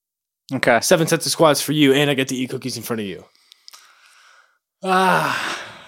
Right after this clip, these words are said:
Speaker 1: Jesus. All right. That's fine. All right.
Speaker 2: We're shaking hands on this.
Speaker 1: Shaking. Okay.
Speaker 2: Two forty versus sex. Let's do this.
Speaker 1: What? Dude, if I lose, I'm gonna be fucking pissed.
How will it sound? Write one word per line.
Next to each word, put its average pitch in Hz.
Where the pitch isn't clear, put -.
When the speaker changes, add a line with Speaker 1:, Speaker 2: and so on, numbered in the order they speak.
Speaker 1:
Jesus. 131
All 175
right. 175
That's 160
fine. 123
All 143
right. 127
Speaker 2:
We're 139
shaking 170
hands 160
on 139
this. 127
Speaker 1:
Shaking. 151
Okay. 123
Speaker 2:
Two 175
forty 170
versus 143
sex. 123
Let's 117
do 127
this. 98
Speaker 1:
What? 240
Dude, 220
if 175
I 240
lose, 214
I'm 226
gonna 214
be 165
fucking 156
pissed. -